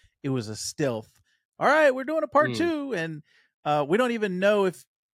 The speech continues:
Speaker 1: or, or we don't even know if there's gonna be a part two. It was just like, "All right, this is part one. If it does well, then there'll be a part two." With this one, it's a different thing where we know in ad-, advance there's gonna be a part two.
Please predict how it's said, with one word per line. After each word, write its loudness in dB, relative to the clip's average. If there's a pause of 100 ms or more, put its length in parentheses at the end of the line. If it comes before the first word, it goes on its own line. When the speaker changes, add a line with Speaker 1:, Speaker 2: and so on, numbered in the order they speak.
Speaker 1:
or, 4
or 0
we 0
don't 2
even -4
know 2
if -2
there's -4
gonna -4
be 0
a 0
part -6
two. -8
It -6
was -6
just -8
like, -6
"All -2
right, 2
this -8
is -16
part -4
one. -6
If -8
it -10
does -2
well, -4
then -10
there'll -8
be -10
a -6
part -10
two." -10 (360)
With -8
this -6
one, -6
it's -10
a -12
different -6
thing -8
where -2
we -6
know -4
in -6
ad-, -10 (180)
advance -6
there's -10
gonna -4
be -8
a -6
part -8
two. -4